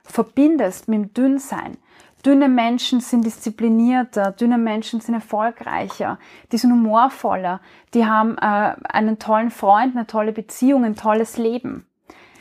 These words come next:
Also hinterfrag mal, was verbinde ich eigentlich mit diesen Personen?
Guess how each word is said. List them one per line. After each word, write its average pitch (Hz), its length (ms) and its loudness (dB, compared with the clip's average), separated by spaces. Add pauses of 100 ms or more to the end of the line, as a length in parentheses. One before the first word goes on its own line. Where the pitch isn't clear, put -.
(160)
Also 226 200 2
hinterfrag 262 720 0
mal, 262 300 0 (320)
was 233 280 -2
verbinde 294 540 2
ich - 180 -4
eigentlich 214 800 -2 (160)
mit 233 300 2
diesen 208 240 -2
Personen? - 640 -10